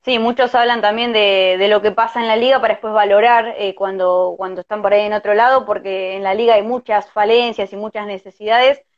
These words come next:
Eh, vos decían, re-, deci-, re-, recién decías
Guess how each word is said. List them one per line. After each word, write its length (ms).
Eh, 80
vos 160
decían, 600
re-, 280
deci-, 520
re-, 180
recién 560
decías 580